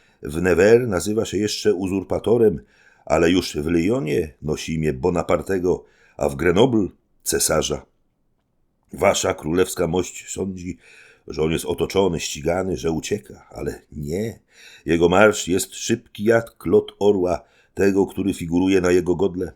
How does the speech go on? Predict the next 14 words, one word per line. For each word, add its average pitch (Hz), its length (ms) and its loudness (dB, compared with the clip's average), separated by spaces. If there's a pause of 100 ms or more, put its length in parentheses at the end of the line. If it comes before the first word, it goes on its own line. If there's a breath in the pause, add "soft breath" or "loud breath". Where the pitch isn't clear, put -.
(340)
Jego 82 240 2
żołnierze, 87 520 0
którzy, 85 300 -10
jak 85 140 -2
sądzicie, 90 440 -6
umierają 87 440 0
z 69 80 -6
głodu, 107 400 -2 (380 loud breath)
są 87 240 -2
znużeni 92 680 2
i 78 60 -6
gotowi 80 340 -2
do 87 120 0
dezercji, 110 640 -2